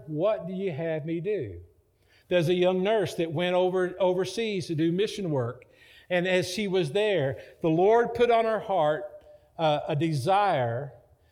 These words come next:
to help, uh, ladies in Africa to have dignified jobs.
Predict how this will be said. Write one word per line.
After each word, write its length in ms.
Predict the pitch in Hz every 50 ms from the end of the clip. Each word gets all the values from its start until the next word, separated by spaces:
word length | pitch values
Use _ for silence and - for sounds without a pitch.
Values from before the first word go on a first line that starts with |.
| _ _ _ _ _ _ _ _
to 200 | - 175 156 139
help, 640 | 131 110 - - 202 220 226 226 233 226 226 - - - - - - _ _ _ _ _ _ _ _ _ -
uh, 380 | 156 151 139 131 123 117 113 123 - - - - 80 - - -
ladies 960 | - 139 147 170 202 220 226 214 180 160 131 120 120 127 120 - - - - _ _ _ _ _ _ _ _
in 360 | - 170 180 180 170 165 156 170
Africa 800 | 180 196 214 220 208 - - 139 - - 143 127 127 131 143 - -
to 60 | 160
have 380 | 135 165 175 160 127 113 117 120
dignified 800 | 170 208 226 233 233 208 - - 208 196 190 196 196 185 156 143
jobs. 880 | 170 185 170 165 143 113 98 95 104 - _ - - - - - _